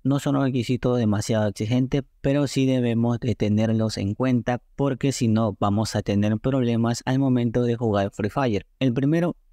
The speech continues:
es que nuestra P C cumpla con los requisitos mínimos de este emulador. Este emulador solamente pide un procesador que al menos tenga dos núcleos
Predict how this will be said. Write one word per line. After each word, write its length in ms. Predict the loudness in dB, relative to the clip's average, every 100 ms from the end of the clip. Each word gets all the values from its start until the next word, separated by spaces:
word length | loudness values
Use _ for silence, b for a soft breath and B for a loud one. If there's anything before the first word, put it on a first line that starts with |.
| _
es 100 | -4
que 140 | 0
nuestra 280 | 0 2 -2
P 100 | -2 -2
C 160 | -4
cumpla 380 | -2 -4 0 -2
con 200 | 0 0
los 140 | 0
requisitos 580 | -2 -6 -4 -4 0 0
mínimos 480 | 2 2 2 2 2
de 80 | 0
este 160 | 0
emulador. 500 | 0 2 2 0 -2 -6 _
Este 180 | -4 0
emulador 480 | 2 2 2 0 -2
solamente 720 | 0 0 2 0 0 -2 -2 _
pide 300 | -2 0 -2 -2
un 180 | -4 -2
procesador 640 | -2 -2 -2 0 0 -2
que 160 | -2 0
al 140 | 2
menos 260 | 2 0 0
tenga 380 | 0 2 0 0
dos 220 | -2 0
núcleos 440 | 0 0 -2 -4